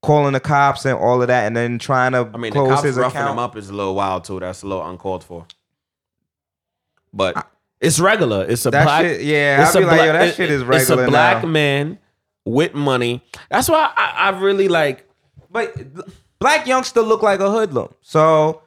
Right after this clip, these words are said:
Speaker 2: I
Speaker 1: you see
Speaker 2: mean,
Speaker 1: this hood nigga with two hundred or, or
Speaker 2: looking like money,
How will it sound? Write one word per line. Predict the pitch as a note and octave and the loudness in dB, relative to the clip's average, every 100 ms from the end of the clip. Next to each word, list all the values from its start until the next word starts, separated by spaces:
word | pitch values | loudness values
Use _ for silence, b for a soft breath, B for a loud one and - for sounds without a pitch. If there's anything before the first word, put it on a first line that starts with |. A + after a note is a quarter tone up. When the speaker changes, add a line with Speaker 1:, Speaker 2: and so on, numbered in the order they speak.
| _ | _
Speaker 2:
I | C3 | 0
Speaker 1:
you | |
see | C#3 | 2
Speaker 2:
mean, | C#4 B3+ | 2 2
Speaker 1:
this | A#3+ | 0
hood | A#3 A#3+ A3+ | 0 0 0
nigga | G#3 G#3 G3+ G3+ G3 - _ _ _ - | -4 -4 -2 -2 -4 -10 _ _ _ -8
with | C#3 E3+ D#3+ - _ _ _ _ _ | -2 -2 -2 -8 _ _ _ _ _
two | - G#3 G#3 | -4 -2 0
hundred | G3 D#3+ | 0 2
or, | D#3 C#3+ F#2+ - | 0 0 -6 -8
or | A#2 D3 D3 | -2 0 0
Speaker 2:
looking | C3 D#3 D#3+ D#3+ | 0 0 0 0
like | D#3+ | 0
money, | D3+ D3+ D3+ D3+ | 0 0 0 -2